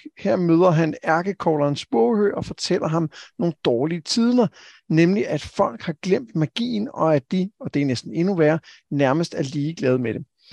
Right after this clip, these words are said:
Prinsens plan var egentlig at, øh, overbringe nyheden og så tage tilbage til sin far, helst med en eller anden form for kur.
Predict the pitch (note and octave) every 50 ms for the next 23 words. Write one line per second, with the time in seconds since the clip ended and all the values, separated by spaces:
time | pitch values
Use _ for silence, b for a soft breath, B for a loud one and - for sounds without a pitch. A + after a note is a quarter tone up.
0 | B B B B B B _ - B3+ B3 F#3+ G#3 G#3 - - A3+ A3 B3 - -
1 | F3 F#3 F#3 - - G#2 - F#3+ F#3 - - - - C#3+ - - - C3+ B2 A2+
2 | - - F3+ F#3 G#3+ G3+ - D3+ C#3+ D3+ E3+ G3 G3+ A#3 A3+ - - E3 - F#3+
3 | F3 - - F3 D#3 - - D3 E3 D#3+ - - - C#3+ B2+ - - F#3 - F#3+
4 | F#3 D3+ - F#3+ F#3 - - E3+ D#3+ D3+ - B2 B2 C3 B2+ - - D#3 - -
5 | - D3 - _ - - C#4+ E4 A4 -